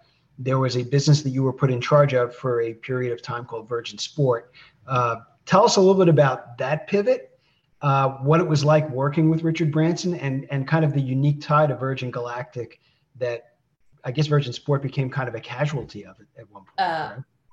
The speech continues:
Speaker 2: yeah, so interesting. So, um, first, I, when I was at New York Roadrunners,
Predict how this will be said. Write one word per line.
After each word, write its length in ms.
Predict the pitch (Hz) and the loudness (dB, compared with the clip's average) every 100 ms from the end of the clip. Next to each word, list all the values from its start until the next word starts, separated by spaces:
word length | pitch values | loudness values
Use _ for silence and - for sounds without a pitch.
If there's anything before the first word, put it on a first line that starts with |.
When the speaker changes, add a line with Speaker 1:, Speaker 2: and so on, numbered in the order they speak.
| _ _ | _ _
Speaker 2:
yeah, 460 | - - - 180 180 | -16 -10 -6 -6 -8
so 200 | - 233 | -10 -6
interesting. 480 | 254 - - 180 - | -6 -8 -12 -12 -8
So, 440 | - 220 208 202 - | -2 0 -2 -4 -2
um, 520 | 202 196 185 175 - _ _ _ _ _ _ _ _ _ - | 2 0 -2 -12 -20 _ _ _ _ _ _ _ _ _ -8
first, 640 | 254 254 254 254 - - _ - | 0 0 0 -4 -10 -14 _ -2
I, 380 | 202 202 190 - | 0 0 -4 -10
when 140 | 202 | -4
I 60 | 214 | -2
was 120 | 220 | -2
at 100 | 226 | -6
New 60 | 196 | -8
York 200 | 190 190 | -10 -8
Roadrunners, 560 | 170 185 233 262 254 | -8 -8 -8 -10 -10